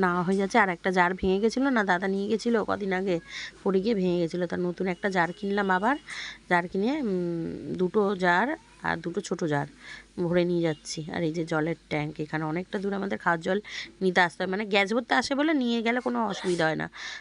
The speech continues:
আর যেখানে গুড় আনতে গেছিলাম, সেটা তো আপনাদের সাথে শেয়ার করা হয়নি আর দেখানো হয়নি। তো আর এক জায়গায় খোঁজ পেয়েছি, সেখান থেকে গুড়, গুড় নেব, <coughs> নিয়ে তারপর বাড়ি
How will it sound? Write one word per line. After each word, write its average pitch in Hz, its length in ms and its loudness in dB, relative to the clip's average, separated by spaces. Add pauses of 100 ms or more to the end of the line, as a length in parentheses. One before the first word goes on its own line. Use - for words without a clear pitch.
(120)
আর 190 100 -6
যেখানে 226 260 2 (140)
গুড় 220 220 0
আনতে 226 220 -2
গেছিলাম, 220 240 -2
সেটা 208 280 -8
তো 202 100 0
আপনাদের 196 320 -4
সাথে 202 220 -6
শেয়ার 202 240 -4
করা 208 180 -2
হয়নি 208 280 -2
আর 196 120 -8
দেখানো 214 280 -6
হয়নি। 185 240 -6 (500)
তো - 120 -6
আর 190 140 2
এক 196 100 -4
জায়গায় 220 240 -6
খোঁজ 190 200 -4
পেয়েছি, 214 200 -4 (120)
সেখান 185 260 -4
থেকে 202 140 -4 (160)
গুড়, 185 180 -2 (300)
গুড় 190 260 0
নেব, 214 140 0 (1300)
<coughs> 190 580 4
নিয়ে 220 260 0
তারপর 175 240 2 (100)
বাড়ি 156 140 0